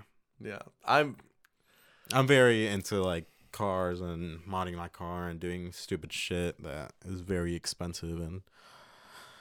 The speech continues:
Speaker 2: can be stressful, but it's fun. It's fun.
Speaker 1: I, well, I bet it is. I just,
Speaker 2: Yeah.
Speaker 1: I'm not, I don't know. I'm not a car guy. I'm not a sport guy. I'm not
Speaker 2: I'm not into sports. I've never been into sports.
Speaker 1: Oh, okay.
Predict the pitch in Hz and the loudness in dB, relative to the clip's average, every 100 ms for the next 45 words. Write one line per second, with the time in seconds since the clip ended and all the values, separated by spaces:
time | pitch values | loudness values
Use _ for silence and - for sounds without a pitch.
0 | - _ _ _ - 110 95 - 98 - | -20 _ _ _ -10 -4 -2 -2 -2 -2
1 | 110 104 107 107 107 104 - _ _ - | -6 -6 -4 -2 -2 -2 -6 _ _ 0
2 | 160 - 147 85 - - - - - _ | 2 6 6 4 -4 -20 -20 -20 -20 _
3 | _ _ _ _ _ _ _ _ _ - | _ _ _ _ _ _ _ _ _ -14
4 | 104 - 120 98 - _ _ _ - 104 | -12 -8 -10 -10 -16 _ _ _ -10 -10
5 | - _ _ 123 139 135 143 147 170 131 | -10 _ _ 4 8 8 6 4 2 0
6 | 143 110 101 107 107 98 92 104 120 151 | -2 -4 -6 0 0 0 -2 -8 -12 -14
7 | 196 - 101 123 131 120 - 139 139 139 | -14 -16 -16 -14 -14 -16 -16 -14 -12 -10
8 | 113 92 - - 139 127 135 135 135 127 | -8 -6 -6 -4 -4 -2 -4 -4 -4 -6
9 | 110 104 - _ _ _ _ - - 92 | -8 -10 -14 _ _ _ _ -20 -8 -4
10 | 92 82 80 78 - - 87 - 82 82 | -4 -6 -10 -12 -16 -14 -14 -12 -12 -12
11 | 82 82 80 - - - 90 98 95 98 | -12 -14 -16 -20 -20 -16 -14 -14 -14 -16